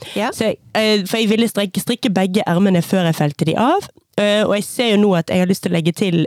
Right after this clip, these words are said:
Speaker 2: cirka to centimeter på det, på det ermet jeg da ikke har begynt å felle av på.
Speaker 1: Ja.
Speaker 2: Og det er det, altså. Så er, er den er prøvd og alt. Eh, den
Speaker 1: Ja.
Speaker 2: tror jeg blir kjempefin. Eh, den blir, eh, den blir varm, altså.
Speaker 1: Ja.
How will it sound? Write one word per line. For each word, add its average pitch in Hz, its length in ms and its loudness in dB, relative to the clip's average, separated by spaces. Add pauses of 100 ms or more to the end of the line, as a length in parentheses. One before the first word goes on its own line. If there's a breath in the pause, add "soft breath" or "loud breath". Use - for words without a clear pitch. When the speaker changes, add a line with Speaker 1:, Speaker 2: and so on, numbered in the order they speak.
(160)
Speaker 2:
cirka - 360 -4
to 202 220 2
centimeter 160 640 -2
på 165 180 -2
det, 156 220 0 (560 loud breath)
på - 80 -2
det 208 100 -2
ermet 180 300 2
jeg - 20 0
da 165 80 2
ikke 185 240 -2
har 165 80 -2
begynt 160 240 2
å - 40 -6
felle 156 260 -2
av 151 260 -2
på. - 140 -6 (320)
Speaker 1:
Ja. 349 220 -2 (120)
Speaker 2:
Og 349 120 0
det 480 200 -2
er 247 120 2 (120)
det, 147 160 0 (120)
altså. 202 240 -2 (540 loud breath)
Så - 260 -4
er, 269 240 0
er 185 60 0
den 175 180 0
er 165 40 2
prøvd 320 480 -2
og 220 120 2
alt. 311 460 -2
Eh, 226 320 2
den 220 200 0
Speaker 1:
Ja. 214 140 4
Speaker 2:
tror 254 240 0
jeg 190 120 0
blir 196 200 2
kjempefin. 233 880 0 (140)
Eh, 220 120 0
den 226 240 0
blir, 269 300 2
eh, 156 320 2 (340 loud breath)
den 175 100 -2
blir 208 120 2
varm, 196 380 0
altså. 233 240 0 (200)
Speaker 1:
Ja. 220 200 -4